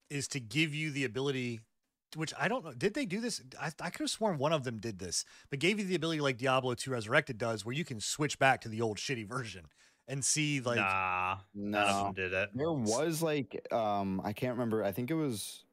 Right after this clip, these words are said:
Speaker 1: Wasn't there a demake
Speaker 3: No.
Speaker 1: of it or something?
Speaker 3: No, I, I think, um, Resident Evil zero got, like, a good remaster, but it, it, it was still kind of in the old graphics, but it was more like, um,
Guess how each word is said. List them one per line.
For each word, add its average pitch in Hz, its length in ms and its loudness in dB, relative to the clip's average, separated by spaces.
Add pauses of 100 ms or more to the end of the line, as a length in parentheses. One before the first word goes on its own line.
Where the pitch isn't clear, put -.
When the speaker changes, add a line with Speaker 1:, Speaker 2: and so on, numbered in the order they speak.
Speaker 1:
Wasn't 196 180 -2
there 285 120 4
a 208 60 4
demake 170 600 0
Speaker 3:
No. 196 180 0
Speaker 1:
of 196 140 -2
it 220 100 0
or 214 80 0
something? 220 500 -4 (140)
Speaker 3:
No, 113 640 -2
I, 113 260 2
I 117 60 0
think, 160 260 0
um, 123 320 2
Resident 123 300 0
Evil 113 120 0
zero 98 400 2
got, 95 180 2
like, 95 160 2
a 95 100 0
good 92 240 -2
remaster, 92 880 0 (140)
but 98 180 -2
it, 98 60 2
it, 101 180 2 (200)
it 104 60 0
was 98 160 0
still 110 240 0
kind 101 160 0
of 95 120 0
in 98 120 0
the 95 120 0
old 92 340 -2
graphics, 95 520 -2
but 95 100 -2
it 95 40 0
was 95 200 -2
more 95 220 0
like, 92 400 -2 (460)
um, 87 500 -2